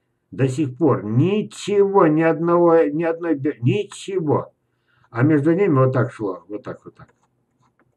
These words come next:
Вот видите? Вот. И получается, что стоит здесь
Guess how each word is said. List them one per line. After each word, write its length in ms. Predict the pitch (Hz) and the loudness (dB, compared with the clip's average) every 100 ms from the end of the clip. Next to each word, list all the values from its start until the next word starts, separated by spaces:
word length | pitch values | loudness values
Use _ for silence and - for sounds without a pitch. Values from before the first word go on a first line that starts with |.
| _ _ _ _ _ _ | _ _ _ _ _ _
Вот 220 | 85 82 | -20 -6
видите? 460 | 127 131 104 - - _ _ _ _ _ _ _ _ _ _ _ _ _ _ _ _ _ | -2 0 -2 -8 -20 _ _ _ _ _ _ _ _ _ _ _ _ _ _ _ _ _
Вот. 420 | 104 104 87 80 _ _ _ _ _ _ _ _ _ _ _ _ _ _ _ _ _ _ - | -4 -4 -4 -8 _ _ _ _ _ _ _ _ _ _ _ _ _ _ _ _ _ _ -4
И 80 | |
получается, 760 | 147 175 180 135 175 147 123 120 | 0 2 2 2 4 4 2 -2
что 200 | - 139 | -2 -4
стоит 420 | 127 165 143 123 | 0 2 4 2
здесь 420 | 135 135 - - | 2 2 0 -8